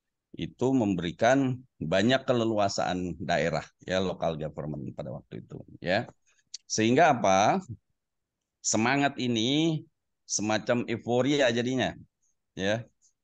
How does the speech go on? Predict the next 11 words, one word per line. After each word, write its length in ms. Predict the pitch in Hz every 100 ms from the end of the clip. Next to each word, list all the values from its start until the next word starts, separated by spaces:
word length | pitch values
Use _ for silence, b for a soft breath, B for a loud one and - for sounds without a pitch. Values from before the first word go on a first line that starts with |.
| -
Semacam 520 | - 92 95 104 82
euforia, 960 | 95 92 95 92 92 95 107 135 151 151
semua 960 | - 113 120 143 165 170 165 170 156 143
daerah 480 | 123 117 113 113 131
merasa 640 | 110 107 101 - 127 139 - _ _ _ -
menjadi 280 | 104 113 123
kerajaan-kerajaan 840 | 117 117 110 120 123 113 110 117 113
kecil. 320 | 110 107 78 - _ _ -
Nah, 920 | 87 92 95 90 82 80 73 73 69
jadi 220 | 73 76 80
kerajaan-kerajaan 840 | 87 82 85 80 80 85 80 82